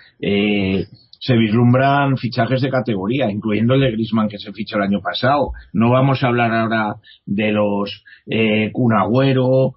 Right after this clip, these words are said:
de los Forlán, eh, toda esta gente,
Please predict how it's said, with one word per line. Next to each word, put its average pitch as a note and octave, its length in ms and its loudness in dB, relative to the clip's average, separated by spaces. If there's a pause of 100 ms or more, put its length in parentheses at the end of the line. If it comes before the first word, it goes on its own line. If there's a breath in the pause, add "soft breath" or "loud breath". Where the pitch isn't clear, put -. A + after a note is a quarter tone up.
(180 soft breath)
de - 160 -6
los G#2+ 240 -2
Forlán, C3 960 0 (260 loud breath)
eh, G2 800 -4 (460)
toda A2+ 240 -2
esta A#2+ 240 -2
gente, C3 540 0